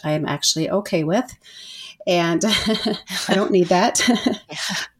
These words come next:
Speaker 1: Um,
Speaker 2: Right.
Speaker 1: and I'm also part of a program called H pap, which stands for Health Professionals Assistance Program. And it's a program designed for healthcare professionals to do drug monitoring.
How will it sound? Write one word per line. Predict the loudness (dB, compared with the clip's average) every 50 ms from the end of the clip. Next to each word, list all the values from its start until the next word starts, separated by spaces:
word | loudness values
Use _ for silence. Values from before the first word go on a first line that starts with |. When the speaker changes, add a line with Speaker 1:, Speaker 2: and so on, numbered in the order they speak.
| _ -20 -20 _ _ 0
Speaker 1:
Um, | 0 2 2 0 0 0 -2 -2
Speaker 2:
Right. | -2 -4 -4 -6 -8 -8 _ _ _ -8 -6 -2 2
Speaker 1:
and | 4 6 6 6 4 4
I'm | 4 4 6 6
also | 6 4 6 4 2 2
part | 2 4 6 6 8
of | 6 6 6 4 2 -2 -2 0
a | 2 2 2
program | 2 0 0 0 2 2 2 2 0
called | 0 0 0 0 2 0 0 -2
H | -2 -2 -2 -2 -4
pap, | -2 -2 -2 -2 -2
which | -2 0 0 2
stands | 2 4 2 2 2 2 0 0
for | 0 0 2 2 2 0
Health | 0 0 0 0 -2 -4 -6
Professionals | -4 -4 -4 0 0 0 0 0 0 0 0 0 0 -2 -2
Assistance | -2 -2 -2 -2 -2 -2 -2 -2 -2 -2 -2 -4
Program. | -2 2 2 2 4 4 2 2 4 2 2 0 -2 -8 _ _ -20 -20 -20 -14 _ -2
And | 0 0
it's | 0 -2
a | -4
program | 0 0 0 4 4 2 2 2
designed | 0 0 2 2 2 2 0 -2
for | -2 0
healthcare | 2 0 0 0 0 -2 -2 -2 -2
professionals | -4 0 0 2 2 2 2 0 0 0 0 -2 -2 -2
to | -2 -2 -2
do | 0 0 2 2 2 0
drug | 0 0 0 0 2 2
monitoring. | 0 0 2 0 -2 -2 -2 0 0 0 0 -2 -2